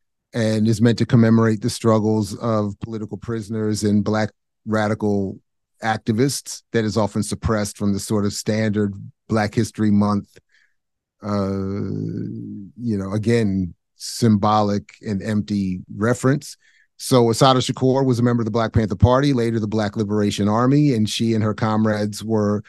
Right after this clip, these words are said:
uh, she be-, had become a, a, a prime target of the state and a symbol of Black radicalism. And she and her comrade, uh, and,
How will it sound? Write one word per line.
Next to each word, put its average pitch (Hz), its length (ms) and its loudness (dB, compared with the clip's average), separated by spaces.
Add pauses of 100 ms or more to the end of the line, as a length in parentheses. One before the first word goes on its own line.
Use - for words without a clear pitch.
(340)
uh, 104 380 0
she 110 180 -2
be-, 107 120 2
had 113 180 2
become 107 640 0
a, 110 100 -4
a, 101 420 -4
a 98 40 -6
prime 117 380 0
target 123 520 0
of 101 140 -8
the 104 80 -4
state 120 480 -2 (480)
and 110 240 -2
a 107 60 0
symbol 123 680 2
of 104 220 -6
Black 110 260 -2
radicalism. 120 840 0
And 110 260 -2
she 117 560 0
and 107 140 -4
her 107 100 -2
comrade, 110 680 0
uh, 101 280 -2 (260)
and, 101 260 -4